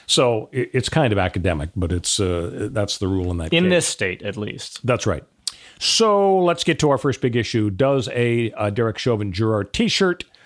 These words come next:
Speaker 1: means that the officer should or will get a new trial? So the deal is Brandon Mitchell is the name of one of the jurors who agreed to speak, and so everybody knows who he is. There is a photo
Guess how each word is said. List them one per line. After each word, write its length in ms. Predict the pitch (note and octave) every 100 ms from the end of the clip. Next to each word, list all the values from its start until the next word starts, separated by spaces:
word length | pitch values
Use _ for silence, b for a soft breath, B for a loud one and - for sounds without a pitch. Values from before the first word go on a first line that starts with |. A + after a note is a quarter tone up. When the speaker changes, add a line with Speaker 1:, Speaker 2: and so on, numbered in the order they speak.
| b b
Speaker 1:
means 480 | A#2 B2+ B2+ A#2+ -
that 440 | G#2+ A2 G#2 -
the 140 | G#2 G#2+
officer 640 | G2+ - F#2+ - G2+ F2+ b b
should 380 | - - C3+ A#2+
or 260 | - A2+ G2+
will 280 | G2+ G#2+ G2
get 220 | G#2 G2+
a 100 | G2+
new 220 | F#2 F2+
trial? 400 | E2 - F#2 D#2
So 140 | - C3
the 100 | A#2+
deal 260 | F#3 C#4+
is 120 | E3 G#2
Brandon 380 | A#2+ D3 F3
Mitchell 320 | A#2 F#2+ A2 G#2+
is 120 | -
the 80 | G2+
name 240 | G2 G2
of 160 | F2 F#2+
one 200 | G2+ A2+
of 80 |
the 60 | B2+
jurors 540 | F#2+ F#2 D2+ D#2 C3+ - B B
who 300 | - A2 A#2
agreed 340 | G#2 G2 G2+ A#2+
to 80 | D#3+
speak, 340 | - G#2 -
and 100 | G#2
so 300 | G#2+ F#2+ G2
everybody 420 | F2+ G2+ G2 G2+
knows 240 | G2 G2 -
who 140 | B2
he 100 | G2
is. 200 | D2 -
There 200 | G2 F#2
is 140 | G2+
a 40 | A#2
photo 460 | - C3 A#2 G2+